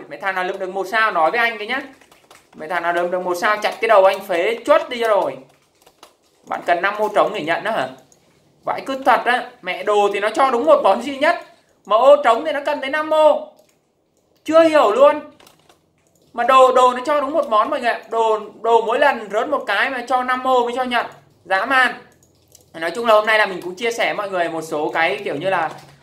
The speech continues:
ờ, về cái vấn đề hài hước nè. Và mình cũng nói về một chút về, à, à,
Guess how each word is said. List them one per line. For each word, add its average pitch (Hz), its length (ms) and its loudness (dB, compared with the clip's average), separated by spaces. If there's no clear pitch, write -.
ờ, 139 600 0
về 160 220 0
cái 160 40 -4
vấn 165 160 -4
đề 220 140 0
hài 190 240 0
hước 208 240 -4
nè. 190 440 -6
Và 170 220 0
mình 170 180 -12
cũng 185 240 -10
nói 170 240 0
về 196 300 -2
một 175 220 -8
chút 208 200 -4
về, 220 180 2
à, 165 260 2
à, 151 260 -2